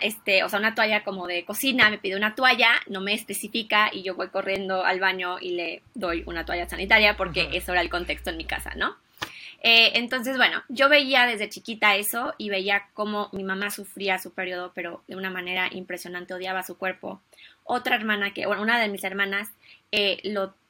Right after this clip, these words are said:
Speaker 1: lo, lo, no lo padecía, o sea, ella era como, "Ah, sí, sí, me bajó X, bye", a los dos, tres días se le olvidaba, no tenía cólicos,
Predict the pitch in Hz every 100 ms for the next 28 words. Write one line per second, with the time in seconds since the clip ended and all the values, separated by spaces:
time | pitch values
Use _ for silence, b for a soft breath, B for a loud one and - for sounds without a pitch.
0 | _ - 196 185 180 185 190 - 208 233
1 | 269 262 196 185 262 285 196 - 196 190
2 | 202 202 226 254 233 226 214 - 403 392
3 | 359 302 262 240 247 247 247 240 220 208
4 | 220 254 277 196 196 214 220 226 214 208
5 | 208 196 185 180 185 233 269 277 - 202
6 | 214 208 214 208 202 - - 202 196 190
7 | 190